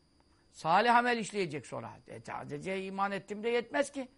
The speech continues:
Salih amellerin başında ne gelir? Namaz, oruç, hac, zekat. Hac, zekatın şartları var. Haçta sağlık ve para, zekatta para, nisap meselesi, zekatla ilgili hükümleri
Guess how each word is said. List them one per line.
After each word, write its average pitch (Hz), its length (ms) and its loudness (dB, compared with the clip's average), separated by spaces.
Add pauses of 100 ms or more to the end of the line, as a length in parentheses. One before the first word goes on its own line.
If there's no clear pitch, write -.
(680)
Salih 170 320 2
amellerin 185 440 -4
başında 190 380 -4
ne 185 100 -4
gelir? 170 320 -8
Namaz, 165 320 -2
oruç, 170 240 -10
hac, 226 160 -2
zekat. 247 300 -4 (1300)
Hac, 208 260 2
zekatın 190 480 -2
şartları 151 480 -4
var. 208 180 -2 (1040)
Haçta 170 360 -4
sağlık 170 540 0
ve 151 100 -4
para, 151 400 -2 (920)
zekatta 175 800 -2 (320)
para, 208 360 2 (300)
nisap 160 380 -2
meselesi, 135 540 -10
zekatla 165 440 -8
ilgili 143 280 -8
hükümleri 139 480 -12